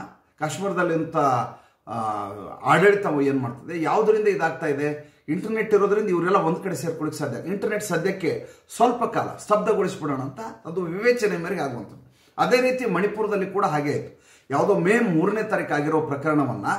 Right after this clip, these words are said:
ಇತ್ತೀಚೆಗೆ ಅದನ್ನ ಆಗಸ್ಟ್ನಲ್ಲಿ ಅದನ್ನ ಪ್ರಚಾರ ಮಾಡಿ ಇದ್ದಕ್ಕಿಂತ ಹಾಗೆ ಅಲ್ಲಿ ಉದ್ವಿಗ್ನತೆ ಜಾಸ್ತಿ ಆಗುವ ಹಾಗೆ ಮಾಡಲಾಯ್ತು.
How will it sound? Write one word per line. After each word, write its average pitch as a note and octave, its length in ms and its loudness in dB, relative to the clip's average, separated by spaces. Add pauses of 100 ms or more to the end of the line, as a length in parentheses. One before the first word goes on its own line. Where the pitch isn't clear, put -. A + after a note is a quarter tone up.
(340)
ಇತ್ತೀಚೆಗೆ A3 540 0
ಅದನ್ನ F#3+ 220 4
ಆಗಸ್ಟ್ನಲ್ಲಿ E3+ 580 0
ಅದನ್ನ D3 260 2
ಪ್ರಚಾರ D3+ 460 2
ಮಾಡಿ F#2 500 -4 (800)
ಇದ್ದಕ್ಕಿಂತ G#3+ 580 0
ಹಾಗೆ G#3 240 4
ಅಲ್ಲಿ D#3+ 320 0
ಉದ್ವಿಗ್ನತೆ G3 460 -2
ಜಾಸ್ತಿ D3 400 -2
ಆಗುವ D#3 220 0
ಹಾಗೆ C#3 160 0
ಮಾಡಲಾಯ್ತು. A#2 580 -8